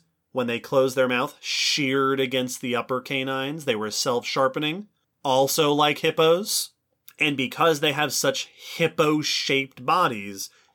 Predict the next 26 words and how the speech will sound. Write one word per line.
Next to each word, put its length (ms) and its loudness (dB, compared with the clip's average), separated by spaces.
they 120 2
are 220 -2
often 340 0
interpreted 560 -2
as 180 -4
having 280 -6
been 340 -8
semi-aquatic. 1120 -8
That 140 -4
they 120 -2
are 140 -2
thought 320 -4
that 200 -4
to 140 -8
perhaps 500 -4
have 140 -4
lived 200 -8
like 220 -8
hippos, 520 -4
dwelling 600 2
near 220 -2
rivers 720 -2
or 120 -8
coastlines 720 -6
and 220 -8
grazing 920 -8